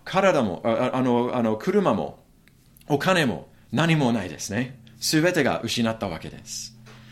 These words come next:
彼の気持ちを想像できますか？ど、どんな気持ちになるのでしょうか？すべてを失ったような気がするのでしょう。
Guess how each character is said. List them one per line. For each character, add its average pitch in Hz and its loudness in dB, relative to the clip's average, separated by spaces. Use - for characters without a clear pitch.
彼 254 2
の 262 2
気 - 0
持 202 4
ち 160 0
を 147 4
想 139 2
像 143 2
で 139 2
き 147 -4
ま 139 0
す - -4
か？ 78 -4
ど、 139 2
ど 151 2
ん 202 4
な 208 4
気 202 -2
持 180 0
ち 160 -2
に 131 2
な 113 2
る 113 2
の 90 -2
で 87 -6
し 92 -6
ょ 78 -6
う 71 -12
か？ - -16
す 170 4
べ 214 4
て 214 4
を 226 4
失 175 2
っ 214 2
た 196 4
よ 156 6
う 147 4
な 127 2
気 147 0
が 113 0
す - -2
る 127 2
の 95 -4
で 82 -10
し - -6
ょ 73 -10
う。 - -16